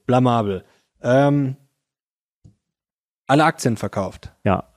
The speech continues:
Speaker 2: Ähm,
Speaker 1: Klingt jetzt dramatischer, als
Speaker 2: klingt
Speaker 1: es ist.
Speaker 2: dramatisch, Leute, das ist überhaupt nicht dramatisch. Ich hab das Geld
Speaker 1: Clickbait, du.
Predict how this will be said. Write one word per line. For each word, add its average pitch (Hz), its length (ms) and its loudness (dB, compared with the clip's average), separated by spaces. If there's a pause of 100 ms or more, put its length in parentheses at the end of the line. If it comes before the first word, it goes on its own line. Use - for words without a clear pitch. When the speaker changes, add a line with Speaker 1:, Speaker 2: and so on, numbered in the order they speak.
(1000)
Speaker 2:
Ähm, 139 680 -2
Speaker 1:
Klingt 160 260 4
jetzt 160 220 2
dramatischer, 131 480 2
als 123 100 2
Speaker 2:
klingt 120 100 0
Speaker 1:
es - 40 -4
ist. - 60 6
Speaker 2:
dramatisch, 139 380 4
Leute, 135 260 -2
das 117 180 -10
ist 123 80 -14
überhaupt 131 180 -2
nicht 135 140 -4
dramatisch. 113 440 0
Ich 131 140 -4
hab 127 100 -2
das 120 120 -4
Geld 127 200 0
Speaker 1:
Clickbait, - 380 -2
du. 98 220 -10